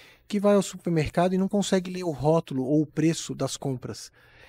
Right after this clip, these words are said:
Ela tem que pedir ajuda. Isso deixa ela muito constrangida. Ah,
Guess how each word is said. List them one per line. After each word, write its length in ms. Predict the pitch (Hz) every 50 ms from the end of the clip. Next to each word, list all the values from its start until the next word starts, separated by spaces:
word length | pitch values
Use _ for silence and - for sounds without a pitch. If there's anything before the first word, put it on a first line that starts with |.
| - - _ _
Ela 140 | 127 139 135
tem 140 | - 151 143
que 80 | -
pedir 280 | - - 139 139 156 156
ajuda. 580 | 143 123 117 139 143 147 135 120 117 - - - _
Isso 240 | 151 147 - - 185
deixa 240 | 190 175 - - 175
ela 80 | 165
muito 200 | 160 165 175 -
constrangida. 760 | - - 151 139 - 151 139 123 113 110 120 120 107 110 107 - _ _ - - - - - - - _
Ah, 540 | 139 131 131 131 131 131 131 131 131 131 131